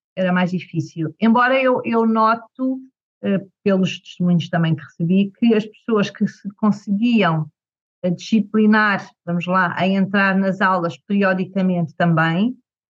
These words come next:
eh, conseguiam efetivamente ter resultados que eram muitas vezes mais quantificáveis do que, por exemplo, na, na, na meditação, et cetera. Mas o Qigong era um bocadinho mais difícil. E eu nunca percebi muito bem porquê.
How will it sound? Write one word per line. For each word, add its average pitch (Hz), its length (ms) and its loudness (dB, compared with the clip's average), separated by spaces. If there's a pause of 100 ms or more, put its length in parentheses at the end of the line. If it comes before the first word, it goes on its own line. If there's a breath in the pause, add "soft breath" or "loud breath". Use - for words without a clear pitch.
eh, 214 300 2
conseguiam 226 720 2
efetivamente 214 720 2
ter 220 120 0
resultados 208 680 2
que 220 400 -4
eram 214 340 0 (460)
muitas 208 360 0
vezes 208 340 0
mais 202 920 4 (200)
quantificáveis 208 920 0
do 202 140 -4
que, - 60 -20 (100)
por 220 60 -2
exemplo, 202 360 2
na, 185 260 2
na, 180 240 0
na 180 120 0
meditação, 180 840 0
et 165 180 -6
cetera. 151 420 -16 (540)
Mas 190 280 2
o 202 60 4
Qigong 196 420 2
era 202 100 4
um 196 40 6
bocadinho 196 320 4
mais 185 180 2
difícil. 175 500 -6
E 233 80 2
eu 247 60 4
nunca 254 180 2
percebi 247 240 -2
muito 233 160 2
bem 226 140 0
porquê. 160 460 -6